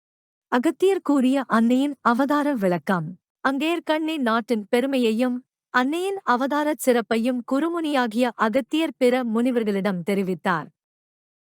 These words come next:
அது கேட்ட முனிவர்களில் ஒருவர், "இறைவனாகிய சிவபெருமானை விட்டுவிட்டு அன்னை பாண்டியனின் திருமகளாக தனியே இப்பூமியில் தோன்ற காரணம் என்ன?" என்று கேட்டார்.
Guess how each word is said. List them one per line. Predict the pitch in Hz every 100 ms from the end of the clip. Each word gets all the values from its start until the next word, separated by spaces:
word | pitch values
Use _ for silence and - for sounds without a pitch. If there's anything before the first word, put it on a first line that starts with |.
| _ _
அது | 269 277
கேட்ட | 277 330 - 403
முனிவர்களில் | 359 247 262 277 247 247 254
ஒருவர், | 214 220 220 226 254 _ _ _ -
"இறைவனாகிய | 277 359 359 320 294 269 330
சிவபெருமானை | 330 - 262 302 311 311 294 294
விட்டுவிட்டு | 233 208 - 196 190 - 220 214
அன்னை | - 240 247 254
பாண்டியனின் | - 247 311 339 339 294 233
திருமகளாக | 254 247 247 233 226 220 254 -
தனியே | 240 247 277 294 302
இப்பூமியில் | 254 220 311 339 349 339 294
தோன்ற | 247 233 214 196
காரணம் | - 202 208 214 190
என்ன?" | 180 156 190 320 _ _ _ _ _ _ _ _ -
என்று | 240 262 311
கேட்டார். | 330 254 214 233 185